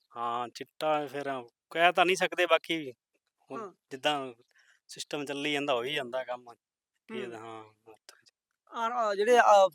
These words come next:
Speaker 2: ਫੌਜੀ ਨੇ, ਉਹ ਪਿੰਡ ਦੇ ਵਿੱਚ ਆਉਂਦੇ ਨੇ, ਗੇੜਾ ਗੂੜਾ ਮਾਰਦੇ ਨੇ?
Speaker 1: ਹਾਂ, ਫੌਜੀ ਗੇੜਾ ਮਾਰਦੇ ਨੇ, ਜਿਵੇਂ ਰਾਤ ਦੇ ਟਾਈਮ ਹੋ ਗਿਆ ਉਹਨਾਂ ਦਾ,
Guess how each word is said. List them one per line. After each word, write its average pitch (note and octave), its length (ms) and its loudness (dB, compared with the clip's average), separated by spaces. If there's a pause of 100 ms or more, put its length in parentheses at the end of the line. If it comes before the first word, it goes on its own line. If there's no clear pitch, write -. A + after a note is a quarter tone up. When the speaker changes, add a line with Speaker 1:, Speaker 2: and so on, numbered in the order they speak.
(160)
Speaker 2:
ਫੌਜੀ G3+ 320 4
ਨੇ, G#3 120 8
ਉਹ A3+ 80 6
ਪਿੰਡ G#3 240 4
ਦੇ G3+ 140 4
ਵਿੱਚ G3 220 -2
ਆਉਂਦੇ G#3 420 0
ਨੇ, A3+ 120 -2
ਗੇੜਾ G3+ 180 4
ਗੂੜਾ G3+ 200 2
ਮਾਰਦੇ G3+ 300 6
ਨੇ? A3+ 80 -10 (720)
Speaker 1:
ਹਾਂ, D#3 200 6
ਫੌਜੀ D#3 420 -4
ਗੇੜਾ D#3+ 240 4
ਮਾਰਦੇ D#3 360 4
ਨੇ, D#3+ 140 0
ਜਿਵੇਂ D#3 180 -4
ਰਾਤ C3+ 320 2
ਦੇ C#3+ 120 -4
ਟਾਈਮ C#3 300 0
ਹੋ B2 120 -4
ਗਿਆ C3 160 -2
ਉਹਨਾਂ C3 240 -6
ਦਾ, A#2+ 100 -10